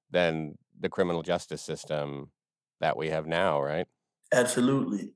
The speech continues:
Speaker 2: And it, not only, uh, investment in time, you're dealing with these, these young men on a regular basis, daily basis.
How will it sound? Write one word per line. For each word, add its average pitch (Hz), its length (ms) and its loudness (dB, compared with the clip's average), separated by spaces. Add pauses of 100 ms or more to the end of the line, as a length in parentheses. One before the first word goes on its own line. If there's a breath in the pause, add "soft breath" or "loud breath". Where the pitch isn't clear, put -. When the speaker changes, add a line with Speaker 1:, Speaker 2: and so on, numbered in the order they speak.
(140)
Speaker 2:
And 117 180 4
it, 117 260 2
not 120 260 8
only, 127 500 4
uh, 117 340 2
investment 110 460 2
in 90 160 -10
time, 113 580 4 (260)
you're 113 120 4
dealing 131 320 10
with 117 140 6
these, 104 240 4 (420)
these 110 300 4
young 113 280 8
men 117 320 6
on 101 200 0
a 90 80 -2
regular 113 480 4 (120)
basis, 113 680 2
daily 120 340 10
basis. 113 580 0